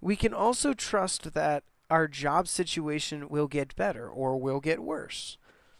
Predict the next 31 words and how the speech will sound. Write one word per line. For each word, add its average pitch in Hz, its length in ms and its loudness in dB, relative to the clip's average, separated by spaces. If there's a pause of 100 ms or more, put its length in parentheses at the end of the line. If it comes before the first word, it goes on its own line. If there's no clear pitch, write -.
(220)
And 175 120 4
there 175 80 6
will 170 100 6
be 160 200 4
a 147 60 0
reason 147 640 0
behind 117 460 -8
that, 104 180 -6
just 156 180 -4
like 170 160 2
there 165 140 2
is 151 180 -2
a 135 120 0
reason 131 680 -2
for 143 160 -8
every 143 280 -6
season, 131 760 -6 (240)
right? 156 260 -4
There's 131 220 -6
a 120 100 -4
harvest 120 560 -10
season, 180 480 -8 (280)
there's 123 180 -8
a 117 40 -12
planting 135 520 -10
season, 180 360 -6
there's 127 200 -8
a - 20 -6
recycling 127 720 -6
season, 165 420 -8
right? 165 300 -10